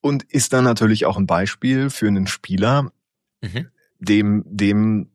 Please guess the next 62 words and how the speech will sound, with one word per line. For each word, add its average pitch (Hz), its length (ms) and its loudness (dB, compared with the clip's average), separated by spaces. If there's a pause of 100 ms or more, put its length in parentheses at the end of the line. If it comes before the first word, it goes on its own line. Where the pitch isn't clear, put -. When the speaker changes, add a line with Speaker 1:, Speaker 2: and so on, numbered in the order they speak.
Speaker 1:
Nico 107 320 0
Kovac 110 340 0
einen 107 140 0
Weg 107 180 2
aufzeigt. - 640 -4
Ne, 101 120 0
bei 104 100 4
Nico 117 240 0
Kovac 127 300 0
Speaker 2:
Mhm. - 100 -10
Speaker 1:
fällst 117 260 -2
du 127 40 0
nicht 113 180 0
einfach 104 220 -2
in 101 60 -6
die 95 80 -2
Startelf. 95 460 -4
Das 92 140 -8
funktioniert 98 500 -2
nicht. - 140 -12
Bei 92 120 -4
Nico 98 200 -2
Kovac 110 300 -2
musst 104 160 -4
du 90 40 -4
erstmal - 280 -2
beweisen, 104 460 0
dass 101 160 0
du - 120 -4
auch 101 260 0
arbeitest. 95 640 -4 (220)
Ja, 92 160 0
das, 92 160 -2
Speaker 2:
Ja. - 100 -10
Speaker 1:
das 101 140 -4
ist 117 140 -2
halt 92 160 0
Speaker 2:
Ja. - 40 -8
Speaker 1:
so. 82 160 -6
Es - 80 -10
gibt - 320 -8
auch 95 100 -8
Trainer, 120 300 0
die 95 140 -2
schmeißen 110 280 0
dann 104 120 2
so 104 80 2
einen 104 80 2
jungen 110 180 2
Burschen 107 240 0
mal 92 140 2
rein, 104 160 0
der 113 80 2
kann 104 100 0
dann 95 120 2
machen, 101 200 0
was 90 140 -2
er 90 80 -6
will. 110 220 0
Gibt's 113 260 -2
nicht - 220 -8
Speaker 2:
Mhm. 104 80 -14